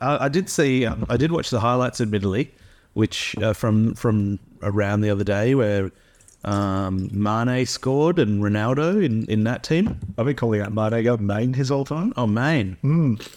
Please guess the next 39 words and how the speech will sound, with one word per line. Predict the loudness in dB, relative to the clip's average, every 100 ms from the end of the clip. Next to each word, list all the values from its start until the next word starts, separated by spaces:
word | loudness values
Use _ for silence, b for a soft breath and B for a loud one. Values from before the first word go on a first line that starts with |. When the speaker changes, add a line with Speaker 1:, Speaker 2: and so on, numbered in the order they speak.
| -12
Speaker 2:
What's | -6 -4
his | 0
first | -2 0
name? | -2 -4 -8 _
Sadio | -8 -2 0 0 0
or |
something? | 0 -2 0
Speaker 1:
Sadio? | 2 2 0 -4 _
Speaker 2:
Yeah, | -2 -2
Sadio | 0 -2 0 0
Speaker 1:
Sa-, | 0 0
Speaker 2:
Mane. | 0
Speaker 1:
Sadio | 0 0 2 2
Ma-, | 0 0 -2
Mane. | 0 0 0 -2 -8 _
Yeah. | 0 0 -2
Speaker 2:
Mm. | -4 -4 -4
Speaker 1:
I | -10 _
think | -2 0
he's, | 2 2 2 -2 -2
um, | 0 2 2 2 2 0 -2 -6 _ _ -20 -20 b b b b b b _ _ _ _ _ _ _ _ -2
he | 0
was | 2 2
African. | 2 0 -2 -2
I |
can't | 0 0
remember | 0 -2
the |
country | -4 -4 -2 -2
he's | 0
from, | 0 0
but | 0
played | 0 0
for | 0
Liverpool. | -2 -2 0 0
Now | 2 2 0
he's, | 0 -2
uh, | 0 0 0
Speaker 2:
Mm. | -2